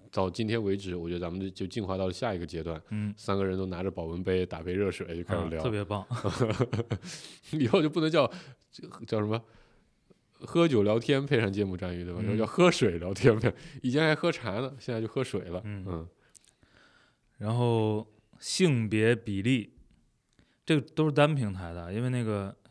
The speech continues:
Speaker 2: 小宇宙好像没有这么复杂的统计。
Speaker 1: 对，小宇宙就统计了设备比例，
Speaker 2: 嗯。
Speaker 1: I O S是百分之四十八，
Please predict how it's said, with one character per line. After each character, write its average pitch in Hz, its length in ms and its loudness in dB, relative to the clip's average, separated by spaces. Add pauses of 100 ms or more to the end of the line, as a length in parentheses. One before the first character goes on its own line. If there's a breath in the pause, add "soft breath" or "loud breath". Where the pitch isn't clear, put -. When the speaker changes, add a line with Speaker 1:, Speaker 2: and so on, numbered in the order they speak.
Speaker 2:
小 123 220 0
宇 - 20 0
宙 135 180 4
好 104 120 -2
像 107 140 0
没 107 100 0
有 147 100 2
这 135 80 -2
么 110 80 -2
复 - 160 -10
杂 92 160 -4
的 95 80 -4
统 90 240 -12
计。 95 160 -8
Speaker 1:
对， 98 260 -2
小 110 240 -2
宇 120 60 2
宙 127 100 2
就 127 120 2
统 98 200 -6
计 113 200 -2
了 95 260 0
设 147 240 -2
备 95 140 -2
比 - 220 -14
例， 76 200 -14 (540)
Speaker 2:
嗯。 120 100 -2
Speaker 1:
I - 20 2
O 117 120 2
S 107 320 -2
是 107 80 -4
百 85 160 -8
分 92 100 -6
之 92 80 -10
四 104 80 -4
十 101 80 -2
八， 107 260 -6